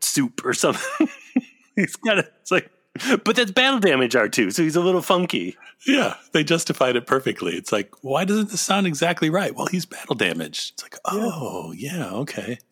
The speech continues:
Speaker 2: This figure's,
Speaker 1: Yeah.
Speaker 2: this figure's digging deep. Okay,
Speaker 1: Yeah.
Speaker 2: I get it."
Speaker 1: Still, still pretty cool. Still pretty cool. That's right.
Speaker 2: The, the package should have said, "Twice the speech, twice the damage." <laughs> So next up, this one's pretty cool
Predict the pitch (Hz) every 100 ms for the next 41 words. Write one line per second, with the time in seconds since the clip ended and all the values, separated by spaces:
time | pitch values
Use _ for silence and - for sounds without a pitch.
0 | _ _ _ - - 120 131 - - -
1 | _ - - 123 98 82 101 87 82 139
2 | 202 - - 151 180 175 208 226 - -
3 | 175 190 190 - - 226 _ _ - -
4 | 262 254 269 226 - 123 - - 190 202
5 | 190 180 - - _ 185 196 - 202 _
6 | - - - 170 151 139 147 143 151 -
7 | 139 123 120 104 110 117 110 - - 113
8 | - - 104 - 107 95 95 95 85 -
9 | - - 403 - 339 - 302 - - -
10 | - _ - _ - 185 104 87 98 -
11 | _ _ _ _ - - - - - 101
12 | 101 127 156 - - 117 107 _ - 220
13 | 170 151 123 - 120 110 117 110 107 110